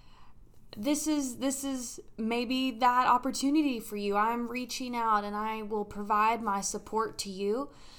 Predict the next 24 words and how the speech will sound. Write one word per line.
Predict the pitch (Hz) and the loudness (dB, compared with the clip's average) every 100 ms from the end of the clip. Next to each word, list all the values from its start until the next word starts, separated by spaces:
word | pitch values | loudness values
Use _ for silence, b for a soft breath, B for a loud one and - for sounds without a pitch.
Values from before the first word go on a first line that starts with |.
| B B B | B B B
I, | 208 226 233 226 226 226 226 - - - - - - | 0 4 4 2 0 -4 -6 -8 -14 -20 -20 -20 -10
you, | 214 240 233 226 | -4 -2 -2 -2
as | - 220 | -2 2
long | 240 269 262 | 6 6 6
as | 214 208 262 247 | 6 4 2 -2
you | 240 | 4
are | 233 | 6
willing | 220 226 233 240 233 226 - - - - | 6 2 2 0 -4 -8 -14 -20 -20 -8
to | - 233 214 220 214 214 208 208 - - 208 208 - - | -4 -2 0 0 0 2 2 0 -4 -12 -14 -14 -16 -6
be | 240 233 220 | -4 2 2
an | 220 | 2
anonymous | 220 214 208 240 254 262 262 - - - - - | 2 4 4 2 0 0 0 0 0 -2 -8 -10
participant, | - 247 240 233 311 370 370 359 | -4 -2 0 -2 -2 -2 -4 -4
because | 285 269 | -4 -2
I | 269 | -2
think | 269 320 | 0 0
it's | 392 403 | -2 -2
important | 330 294 285 285 269 254 | -2 0 0 0 -2 -8
for | 233 | -8
people | - 262 277 | -6 -4 -4
to | 262 | -4
hear | 220 262 277 | -4 -4 -2
your | 262 | -2
story. | 254 - 269 330 302 170 - | -4 -6 -4 -4 -2 -4 -8